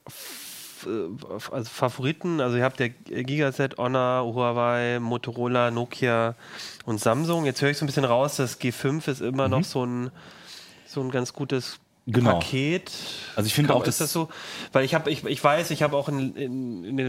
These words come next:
Speaker 1: in letzter Zeit immer auch mal wieder das auch so empfohlen, wenn jemand nicht so viel Geld ausgeben wollte.
Speaker 2: Ja.
Speaker 1: Das ist auch immer noch so ein, in dem
Speaker 2: Es
Speaker 1: Fall in der Preisklasse, mm,
Speaker 2: Auf jeden Fall. Also es ist immer noch
Speaker 1: Empfehlung wert.
Speaker 2: ist immer noch ein Gerät, wo man sagt, okay, das, da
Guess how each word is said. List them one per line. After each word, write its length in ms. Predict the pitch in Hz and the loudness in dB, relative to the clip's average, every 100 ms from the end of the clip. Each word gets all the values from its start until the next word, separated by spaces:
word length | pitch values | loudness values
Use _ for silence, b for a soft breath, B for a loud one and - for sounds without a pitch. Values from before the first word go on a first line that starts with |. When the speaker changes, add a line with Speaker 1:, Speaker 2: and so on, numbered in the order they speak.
| 123 | 0
Speaker 1:
in 100 | 131 | 2
letzter 320 | 135 - 156 | 0 2 0
Zeit 280 | - 139 139 | 4 2 2
immer 160 | 135 143 | 2 2
auch 100 | 131 | 2
mal 200 | 139 131 | 2 2
wieder 160 | 135 127 | 0 2
das 260 | 127 - | 0 0
auch 180 | 113 123 | -2 -2
so 140 | - | -2
empfohlen, 520 | 123 117 - 135 151 139 | -2 -2 -2 2 2 2
wenn 100 | 127 | 0
jemand 220 | 127 123 | 0 0
nicht 120 | 123 | -2
so 60 | - | -4
viel 100 | 123 | -2
Geld 320 | 117 127 143 | 0 0 0
ausgeben 460 | 135 - 135 139 131 | -2 -2 -4 -2 0
wollte. 480 | 127 135 143 135 - B B - | 0 0 0 -2 -4 B B 0
Speaker 2:
Ja. 100 | 92 | 0
Speaker 1:
Das 140 | 123 | 2
ist 120 | 135 | 2
auch 140 | 131 131 | 2 2
immer 220 | 123 120 | 2 4
noch 200 | 120 - | 2 0
so 160 | - | -4
ein, 320 | 117 117 117 104 | -2 -2 -2 -2
in 120 | 120 | 2
dem 80 | 123 | 4
Speaker 2:
Es 60 | |
Speaker 1:
Fall 80 | 131 | 4
in 80 | 127 | 2
der 80 | 120 | 0
Preisklasse, 840 | 123 117 123 - 120 127 117 120 98 | 2 2 2 -2 -2 0 -2 -2 -4
mm, 240 | 113 113 | -4 -2
Speaker 2:
Auf 120 | 113 | 0
jeden 180 | 117 95 | 2 0
Fall. 180 | - 92 | 4 4
Also 200 | 85 107 | 4 2
es 100 | 107 | 2
ist 0 | |
immer 180 | 131 123 | 4 4
noch 140 | 113 | 2
Speaker 1:
Empfehlung 60 | 107 | 2
wert. 280 | 101 107 - | 0 -2 -4
Speaker 2:
ist 320 | 104 117 120 | 0 0 2
immer 100 | 139 | 2
noch 100 | 139 | 4
ein 200 | 127 113 | 4 2
Gerät, 260 | 110 117 120 | 4 4 6
wo 60 | 117 | 4
man 120 | 107 | 6
sagt, 220 | 107 98 | 4 4
okay, 200 | - 123 | 2 4
das, 180 | 110 - - | 4 0 -6
da 320 | 107 110 | 4 4